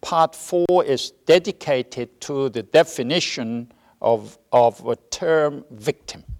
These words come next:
while part five deals with application procedure. In part six, I, I shall talk about the manner of participation.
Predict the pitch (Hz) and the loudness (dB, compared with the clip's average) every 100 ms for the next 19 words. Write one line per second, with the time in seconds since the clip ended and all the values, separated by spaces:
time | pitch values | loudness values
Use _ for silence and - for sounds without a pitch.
0 | _ _ _ _ - _ _ _ _ _ | _ _ _ _ -20 _ _ _ _ _
1 | _ 127 127 123 120 120 - _ _ - | _ 4 6 8 6 2 -4 _ _ -6
2 | 135 120 - - 135 135 135 139 143 - | -2 -2 -4 4 8 10 8 6 4 -2
3 | - _ 101 143 156 170 160 - 131 123 | -20 _ -8 -4 -2 -2 -4 -4 2 2
4 | 107 - - _ _ _ _ - 135 - | 2 -14 -20 _ _ _ _ 0 2 2
5 | - 110 - 135 135 - 113 98 - _ | -2 -8 -2 0 0 -8 -12 -14 -18 _
6 | _ - 123 - 123 113 - - - _ | _ -16 -14 -8 -6 -6 -10 -18 -20 _
7 | _ _ _ _ _ _ _ _ _ _ | _ _ _ _ _ _ _ _ _ _
8 | _ _ _ _ _ 131 127 - 180 175 | _ _ _ _ _ -6 -6 -6 -2 -2
9 | - - - 214 - - - - _ _ | -2 -10 -4 -4 -4 -10 -14 -16 _ _
10 | _ _ _ _ - 127 127 131 127 127 | _ _ _ _ 0 4 4 4 0 -2
11 | - 127 135 - 185 - 185 175 - 123 | 0 0 2 0 -2 2 4 6 4 6
12 | 135 135 131 - 113 113 147 160 175 160 | 8 8 4 -2 -2 2 4 4 4 2
13 | 151 117 104 - _ _ _ - - 110 | 4 2 2 -4 _ _ _ -20 -16 -14
14 | - - - 104 92 - | -14 -14 -10 -10 -10 -18